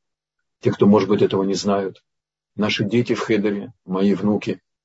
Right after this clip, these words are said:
взяли там больше миллиона имен детей, которые погибли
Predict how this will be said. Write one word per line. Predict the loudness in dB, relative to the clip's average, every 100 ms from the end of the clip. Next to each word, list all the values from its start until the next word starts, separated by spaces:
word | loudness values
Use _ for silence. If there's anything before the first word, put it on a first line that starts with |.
| _ _ _ _ _ _ _ _ _ _ _ _ _ _ _ _ _ _ -14
взяли | -2 0 0 -2 -4 _ _ _ _ _ _ _ _ _ _ _ _ _ _ _ _ _ -8
там | -6 0
больше | 0 2 0
миллиона | 0 2 2 2 -2 -8 _ _ _ _ _ _ _
имен | -6 -2 -2 -2
детей, | -4 -4 -4 -6 -10
которые | -8 -2 -2
погибли | 0 -2 -2 -2 -4